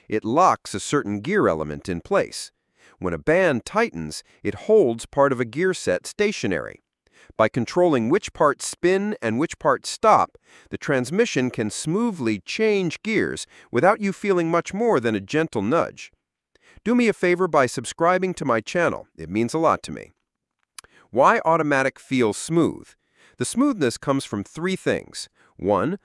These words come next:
fluid coupling in the torque converter. Two, overlapping gear engagement to prevent jerks. Three, adaptive logic.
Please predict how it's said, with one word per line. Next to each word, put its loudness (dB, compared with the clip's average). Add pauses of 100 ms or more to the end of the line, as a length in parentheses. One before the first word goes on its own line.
(140)
fluid 0
coupling -4
in 0
the -2
torque -2
converter. -6 (520)
Two, 2 (280)
overlapping 4
gear 0
engagement -4
to -6
prevent -4
jerks. -2 (400)
Three, -2 (260)
adaptive -2
logic. 0